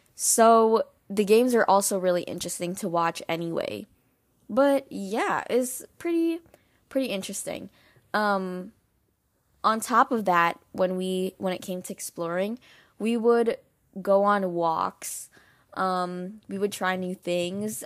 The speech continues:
I remember before classes start, we would find our buildings, like, the places that we had classes in,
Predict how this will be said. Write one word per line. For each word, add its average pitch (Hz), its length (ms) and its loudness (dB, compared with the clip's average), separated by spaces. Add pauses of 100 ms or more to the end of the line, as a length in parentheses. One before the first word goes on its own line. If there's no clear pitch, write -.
I 190 100 2
remember 190 440 0
before 190 460 -2
classes 185 560 -6
start, 196 480 -2 (500)
we 214 100 0
would 208 440 2
find 214 500 -2
our 190 320 6
buildings, 196 720 -2
like, 170 260 -6 (380)
the 196 80 -4
places 208 440 -8
that 185 200 -2
we 185 100 -6
had 190 320 -6
classes 185 640 -8
in, 233 360 -6